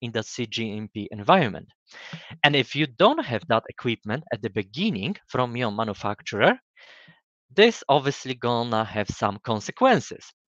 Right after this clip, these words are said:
And these are prolonged and compromised qualification process. You know, that installation, operation qualification,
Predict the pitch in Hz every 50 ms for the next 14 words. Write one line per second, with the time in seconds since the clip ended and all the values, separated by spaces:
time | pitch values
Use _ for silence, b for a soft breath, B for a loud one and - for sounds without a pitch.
0 | _ _ - 139 135 135 135 131 131 113 104 147 143 135 - - - 117 110 -
1 | - - 127 113 110 113 120 127 143 175 226 - - - - - - - 117 117
2 | 110 113 110 107 104 104 101 - - - _ _ - - 127 113 113 _ - 120
3 | 107 107 107 104 101 - - - - 110 104 98 - 107 - 123 110 110 - -
4 | 120 - 131 120 113 - - 214 254 - - _ B B B B B B B -
5 | 117 123 127 117 - 107 - - - 127 127 - - - 117 120 135 143 165 170
6 | - - 190 185 196 - - - - 123 117 117 131 - - 160 151 - 156 147
7 | 147 - - 165 - 160 156 170 160 - 202 190 196